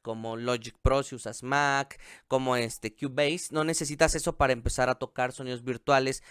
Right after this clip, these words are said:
sino simplemente con instalarlo en tu computadora ya prácticamente vas a poder abrir estos sonidos y vas a poder empezar a trabajar. Caustic también es uno de ellos y muchas de las librerías de Arturia, ¿verdad? Las de paga,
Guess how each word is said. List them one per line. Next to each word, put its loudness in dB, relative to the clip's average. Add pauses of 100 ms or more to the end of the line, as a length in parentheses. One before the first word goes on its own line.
(160)
sino 0
simplemente 0
con 0
instalarlo 2
en -2
tu -4
computadora 4 (300)
ya 4
prácticamente 0
vas 2
a -2
poder 4 (280)
abrir 6
estos 0
sonidos 0
y 0
vas 2
a 0
poder 2
empezar -6
a -6
trabajar. 2
Caustic 4
también -2
es -6
uno -2
de 2
ellos 0 (360)
y 2
muchas 4
de 2
las 6
librerías 2
de 0
Arturia, 4
¿verdad? 4
Las 2
de -6
paga, 0